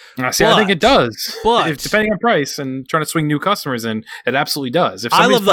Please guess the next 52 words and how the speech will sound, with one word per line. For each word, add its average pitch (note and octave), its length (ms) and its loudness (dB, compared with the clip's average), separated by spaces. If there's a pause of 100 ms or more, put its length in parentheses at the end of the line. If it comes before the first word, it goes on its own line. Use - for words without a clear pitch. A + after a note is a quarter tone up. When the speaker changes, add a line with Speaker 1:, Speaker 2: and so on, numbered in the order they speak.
Speaker 1:
playing F3 140 2
Speaker 2:
hype. D#3 80 -2
Speaker 1:
a - 40 -4
P F3+ 80 4
S D#3 140 0
five, C3+ 320 -2
they B2+ 60 -4
need C#3 180 -2
to C#3 60 -4
know. C3+ 340 -2
Speaker 2:
I D#3 100 2
love G#3+ 160 0
the G3 80 0
hype, D3 300 -2 (100)
and C#3+ 140 0
if C#3 80 -4
they D#3+ 100 0
generate D#3 400 2
the A#2+ 80 -6
hype, A#2 320 -4
you C#3+ 220 0
wanna E3+ 180 2
take D3 180 -4
advantage B2+ 360 -2
of G#2+ 100 -4
it. G#2+ 160 -10 (100)
And A#2+ 140 -2
I D3 80 2
said D#3 160 0
the A#2 60 -2
same D#3 200 0
thing C#3+ 120 0
about B2+ 140 -2
PlayStation B2+ 420 -2
five. G#2+ 260 -6 (300)
How F3 180 0
many G#3+ 120 2
Speaker 1:
Yep. F#3 80 -2
Speaker 2:
people F3+ 300 0
would D3 100 0
have A2+ 120 -4
loved D#3+ 280 -2
to D#3 80 0
have A#2 60 -4
bought C#3+ 160 -2
a C#3 40 -4
PlayStation C#3 480 -2
five A2+ 360 -2 (140)
three C3+ 180 0
weeks A2+ 180 -2
ago? G2 260 -10 (400)
Speaker 1:
Yep. F3+ 160 -4